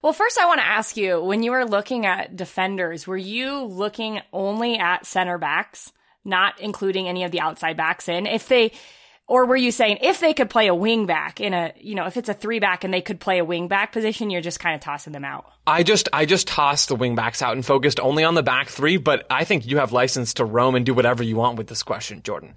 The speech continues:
Speaker 1: No, I, I did that too, but there was some wing backs that I was like, "Oh, this could be interesting." But then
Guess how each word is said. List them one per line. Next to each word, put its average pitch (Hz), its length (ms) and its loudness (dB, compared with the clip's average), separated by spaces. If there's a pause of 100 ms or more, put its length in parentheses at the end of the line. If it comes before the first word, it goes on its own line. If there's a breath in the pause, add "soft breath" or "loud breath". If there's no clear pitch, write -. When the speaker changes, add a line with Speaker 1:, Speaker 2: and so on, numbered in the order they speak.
(120)
Speaker 1:
No, 277 320 4 (300)
I, 269 260 0
I 285 220 2
did 381 200 2
that 220 220 0
too, 262 320 2
but 262 240 2
there 262 160 4
was 370 140 2
some 330 260 0
wing 285 180 -2
backs 247 260 -2
that 190 100 0
I 185 80 2
was 185 180 -6
like, 180 320 -2
"Oh, 254 160 -6
this 190 180 -8
could 330 140 -8
be 294 80 -4
interesting." 185 800 -8 (320 loud breath)
But 233 100 0
then 285 160 4